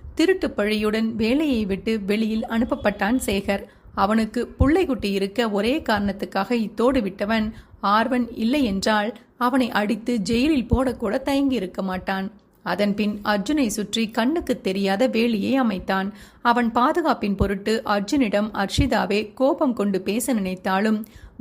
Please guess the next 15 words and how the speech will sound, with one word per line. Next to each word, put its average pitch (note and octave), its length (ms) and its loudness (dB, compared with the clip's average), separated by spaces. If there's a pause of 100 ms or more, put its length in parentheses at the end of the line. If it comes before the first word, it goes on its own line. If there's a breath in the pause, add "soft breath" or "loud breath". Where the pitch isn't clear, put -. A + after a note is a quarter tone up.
மறுநொடி A#3 600 2
ஆர்வனின் A#3+ 580 2
பாதுகாப்பு A#3 600 0
படை, G3+ 440 -2 (260 loud breath)
"மேம், G#3+ 340 0 (320 loud breath)
சார்கிட்ட C4+ 520 2
பெர்மிஷன் B3+ 480 0
கேட்டுட்டு G#3+ 300 -2
வந்து G3+ 240 0
பேசுங்க," B3+ 460 0
என்று F#3+ 220 -2
சொல்லிவிட்டு G#3 760 0
மறுநிமிடம் G#3 720 2
மறைந்து C4 360 2
போவான். F#3+ 400 -2